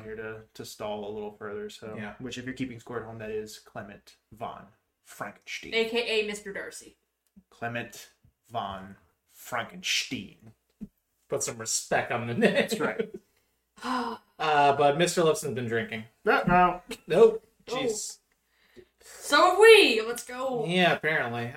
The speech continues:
Speaker 2: Um, um, but Lucy finished the Vertigo workup and bought Carter a coffee because I was down there anyway. And Carter's like, "Bro, you don't have to keep doing this."
Speaker 1: Look, it worked for her once, okay?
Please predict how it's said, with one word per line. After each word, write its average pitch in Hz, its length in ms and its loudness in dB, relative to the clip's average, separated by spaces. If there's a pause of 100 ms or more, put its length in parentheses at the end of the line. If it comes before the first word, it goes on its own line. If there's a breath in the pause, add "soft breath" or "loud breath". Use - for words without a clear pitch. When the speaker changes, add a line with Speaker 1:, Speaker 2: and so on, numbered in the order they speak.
Speaker 2:
Um, 131 640 -4 (200)
um, 131 300 -2
but 123 140 -4
Lucy 165 300 0
finished 151 340 -4
the 147 120 0
Vertigo 131 420 2
workup 123 500 -2
and 120 320 -6
bought 208 240 2
Carter 202 240 2
a 180 80 -2
coffee 208 420 -2
because 139 320 -6
I 147 140 0
was 143 160 0
down 135 280 -4
there 127 180 -6
anyway. 110 360 -6
And 107 140 -10
Carter's 143 280 -2
like, 120 200 -12 (480)
"Bro, 147 180 0
you 113 120 -2
don't 147 120 -2
have 139 120 -8
to - 60 -20
keep 117 160 -10
doing 107 280 -8
this." - 260 -16 (560 soft breath)
Speaker 1:
Look, 170 220 -2
it 147 100 0
worked 208 240 2
for 185 160 0
her 170 160 2
once, 131 400 -2
okay? 143 420 -2